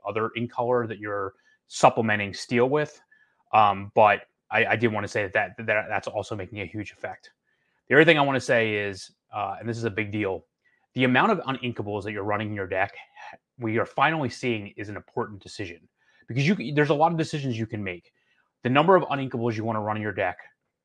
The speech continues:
which in color you wanna run those uninkables in, is becoming a massive decision point. I've played decks,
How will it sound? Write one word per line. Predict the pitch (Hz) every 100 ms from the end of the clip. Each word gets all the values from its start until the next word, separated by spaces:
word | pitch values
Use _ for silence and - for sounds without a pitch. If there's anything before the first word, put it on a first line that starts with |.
| -
which | 143 -
in | 143 147
color | - 151 135
you | 123
wanna | 123 110
run | 107 117
those | 120 120
uninkables | 117 113 131 113 117
in, | 120 123 120 _ _ _ _ _ _ -
is | 127
becoming | 107 123 147 139 120 120 -
a | 110
massive | 104 113 113 117 117 135
decision | 110 113 107 95 -
point. | 95 90 _ _ _ _ _ -
I've | 120 139
played | - 151 139
decks, | 139 135